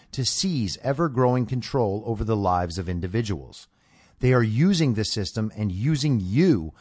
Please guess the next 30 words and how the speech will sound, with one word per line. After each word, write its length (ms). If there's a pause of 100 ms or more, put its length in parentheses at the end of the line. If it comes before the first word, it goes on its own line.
(200)
to 140
erect 460
and 120
maintain 600 (180)
a 80
power 440
structure 520 (300)
that 120
ensures 520
they 520
and 200
people 340
like 340
them 360 (280)
will 120
forever 480
be 260
the 140
ones 480
making 480
these 280
choices, 680 (360)
and 160
they 140
call 400
you 400
a 100
bigot 560
for 180
noticing. 580